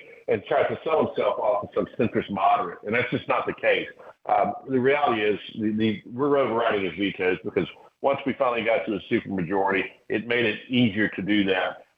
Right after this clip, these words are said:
Uh, as we kept building our caucus and building, uh, the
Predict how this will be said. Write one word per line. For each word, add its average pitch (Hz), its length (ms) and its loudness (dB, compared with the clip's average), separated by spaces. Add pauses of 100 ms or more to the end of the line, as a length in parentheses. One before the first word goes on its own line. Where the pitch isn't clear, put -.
Uh, 92 320 0 (380)
as 113 200 2
we 127 140 0
kept 101 340 0
building 110 420 2 (200)
our - 240 2
caucus - 460 0
and 85 120 -2
building, 104 420 2 (120)
uh, 92 240 -2
the 101 80 0